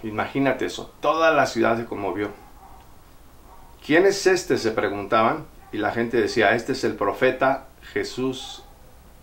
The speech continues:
de Nazaret de Galilea". Toda la ciudad se conmovió. Entonces le decían: "Bendito el que viene en el nombre del Señor, en el nombre de Yahvé", dice el Salmo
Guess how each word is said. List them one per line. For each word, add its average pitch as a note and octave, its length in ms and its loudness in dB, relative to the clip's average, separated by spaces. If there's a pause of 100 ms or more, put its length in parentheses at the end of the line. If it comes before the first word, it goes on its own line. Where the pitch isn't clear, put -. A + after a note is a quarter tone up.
(240)
de G#2 240 4
Nazaret G2+ 580 2
de A2 120 2
Galilea". E2+ 440 -4 (880)
Toda F3 320 10
la C3+ 140 6
ciudad A#2+ 240 4
se B2 160 -6
conmovió. F2 380 -8 (1300)
Entonces B2 720 -2 (300)
le G#2 140 -6
decían: A#2 600 2 (540)
"Bendito G#2+ 480 0
el B2+ 80 0
que G#2+ 140 -2
viene G#2+ 340 -2
en F#2 120 -8
el F2 120 -4
nombre F#2 300 -6
del F2+ 180 -6
Señor, C3 460 2 (680)
en F#2+ 160 -10
el F#2+ 140 -6
nombre A2+ 280 2
de A2 160 4
Yahvé", C3+ 340 10
dice A2 300 -2
el F#2+ 120 -4
Salmo F#2 580 -6